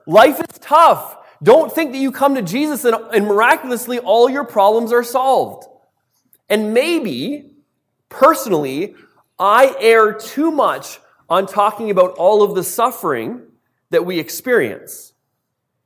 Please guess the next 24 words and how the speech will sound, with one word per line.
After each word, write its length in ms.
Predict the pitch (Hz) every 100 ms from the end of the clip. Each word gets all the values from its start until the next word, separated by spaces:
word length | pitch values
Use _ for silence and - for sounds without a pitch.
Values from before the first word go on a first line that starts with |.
| _
and 240 | 202 202 196
not 200 | 240 320
enough 440 | 285 254 190 135
balancing 580 | 180 233 302 - 196 139
that 260 | 139 135
with 360 | 139 127 127 - - _ _ _ _ _
the 120 | 151
inheritance 960 | 143 101 - 262 - - - - - - _ _ _ _ _
that 140 | - 147
we're 120 | 143
given, 400 | 110 151 262 - - _ _ _ _ _ _ _ _ _ _ _ -
which 160 | 196
is 160 | 214 180 - - _ _ _ _
something 540 | - 233 214 196 147
God 340 | 147 254 285
talks 400 | 196 - 381 -
about. 500 | 156 127 - - - _ _ _ _ _ _ _
It's 160 | - 214
not 240 | 254 294
something 360 | 202 311 277 214
that 140 | 208
we're 120 | 208 226
making 380 | 226 226 226
up. 520 | 294 330 - - _